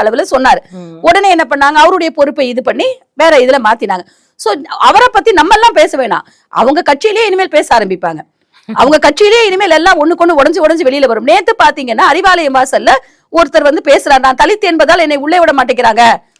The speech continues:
Speaker 2: ஆமா.
Speaker 1: அப்படிங்கிற, நீங்க
Speaker 2: ம்.
Speaker 1: என்ன சமூக நீதியை பத்தி பேச முடியும்?
Speaker 2: ஆடலரசன்.
Speaker 1: நீங்க எப்படி ச-, சமூக நீதியை பத்தி பேச முடியும்? சமூக நீதியை பத்தி பேச தகுதியற்ற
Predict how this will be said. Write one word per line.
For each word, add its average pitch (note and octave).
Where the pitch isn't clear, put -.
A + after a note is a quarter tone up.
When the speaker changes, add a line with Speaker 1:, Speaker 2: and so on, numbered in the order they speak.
Speaker 2:
ஆமா. A3
Speaker 1:
அப்படிங்கிற, C4
நீங்க A#4+
Speaker 2:
ம். E4+
Speaker 1:
என்ன F#4
சமூக F4
நீதியை C4+
பத்தி B3
பேச A3
முடியும்? G#3
Speaker 2:
ஆடலரசன். D3+
Speaker 1:
நீங்க F#4+
எப்படி G#4+
ச-, D4
சமூக E4
நீதியை C#4+
பத்தி C4
பேச B3+
முடியும்? A3+
சமூக F#4+
நீதியை G#4
பத்தி E4+
பேச D#4
தகுதியற்ற E4+